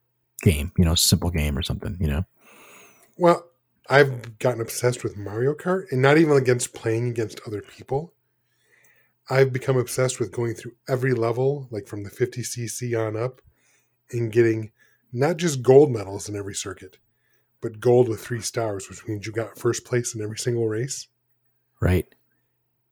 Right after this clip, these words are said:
Speaker 2: And I'm up to the hundred fifty C C level, and I can't do that 'cause I guess I haven't unlocked the right cars. So it's,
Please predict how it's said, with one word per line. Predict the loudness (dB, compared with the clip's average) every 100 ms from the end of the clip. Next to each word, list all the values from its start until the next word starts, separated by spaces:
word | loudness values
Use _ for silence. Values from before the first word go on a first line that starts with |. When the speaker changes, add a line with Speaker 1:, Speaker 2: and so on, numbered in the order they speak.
| _ _ _ _ 2
Speaker 2:
And | 6 8
I'm | 6
up | 4
to | 2
the | -2
hundred | 0 0 0
fifty | -4 -2
C | -4 -4
C | -2 0
level, | 0 2 0
and | -2
I | -4 -6 -10 _ _ _ -18
can't | 2 2 2 -2 -10
do | -4
that | -2 -2 -4 -10 -16
'cause | -8 -4
I | -4
guess | -4 -4
I | -4
haven't | -4 -6
unlocked | -8 -6 -6 -8
the | -10
right | -8 -8
cars. | -10 -6 -6 -6 -14 _ _ _ _ _ _ _ _ _ _
So | -10 -8 -8 -12 -16 _ _ -14
it's, | -8 -6 -4 -6 -8